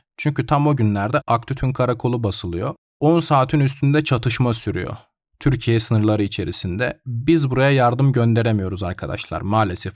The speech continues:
on saat boyunca. Ve P K K bu çatışmayı saniye saniye videoya alıyor. Sonra bütün dünyaya yayınlıyor. Bu olay yaşandıktan sonra fetö'nün önde gelen basın kuruluşları da "T S K güçsüzleşti, askerini koruyamıyor." gibisinden üstüne gidiyor T S K'nın.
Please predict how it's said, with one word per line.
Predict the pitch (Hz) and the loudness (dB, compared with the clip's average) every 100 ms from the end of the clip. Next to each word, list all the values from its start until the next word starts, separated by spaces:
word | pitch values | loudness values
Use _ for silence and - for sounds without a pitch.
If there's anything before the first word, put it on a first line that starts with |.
| - | 0
on | 135 | 2
saat | 127 110 104 - | 2 0 -2 -4
boyunca. | 92 87 87 - - _ _ | -8 -6 -8 -10 -16 _ _
Ve | 104 110 | -8 0
P | 139 | 0
K | 135 131 | 2 0
K | 120 107 107 | 0 -2 -2
bu | |
çatışmayı | 135 123 110 104 - 87 | -2 -2 -2 -6 -6 -6
saniye | - - 101 101 123 135 | -4 -2 0 0 2 0
saniye | - 98 95 139 | 0 0 0 0
videoya | 123 120 117 101 92 | 0 0 2 0 -2
alıyor. | 82 82 - - | -4 -6 -8 -12
Sonra | - 131 104 104 | -8 -4 -4 -2
bütün | 127 131 104 | 0 0 0
dünyaya | 95 92 87 123 143 139 - | -2 -4 -2 -2 -2 -4 -2
yayınlıyor. | 131 120 101 90 - - _ - | 2 4 2 0 -8 -12 _ 0
Bu | 160 | 4
olay | 170 160 139 | 6 4 4
yaşandıktan | 143 139 151 151 147 156 | 2 2 2 0 0 0
sonra | 143 120 107 | 2 0 -2
fetö'nün | 143 135 131 113 | -2 -2 0 2
önde | 107 120 131 | 2 2 0
gelen | 123 107 101 101 | 0 0 0 0
basın | 117 135 | 0 0
kuruluşları | 113 120 113 110 - 113 92 | -2 -2 0 -2 -2 -4 -2
da | 95 120 | -4 -4
"T | - 127 | -2 -2
S | 123 120 | 0 -2
K | 113 107 | -2 -2
güçsüzleşti, | 104 117 - 107 95 85 - - 120 | -2 -4 -2 -2 -4 -4 -6 -4 -4
askerini | 127 117 - 113 107 104 | -2 -2 0 -2 -2 -4
koruyamıyor." | - 113 113 107 95 | 0 0 2 0 -2
gibisinden | 101 113 104 - 110 143 | -2 -2 -2 -2 -2 -2
üstüne | 113 - 123 120 | -2 -2 0 0
gidiyor | 104 87 90 | 0 -4 -8
T | - 85 | -8 -10
S | - - | -10 -12
K'nın. | - 82 117 170 | -12 -10 -8 -10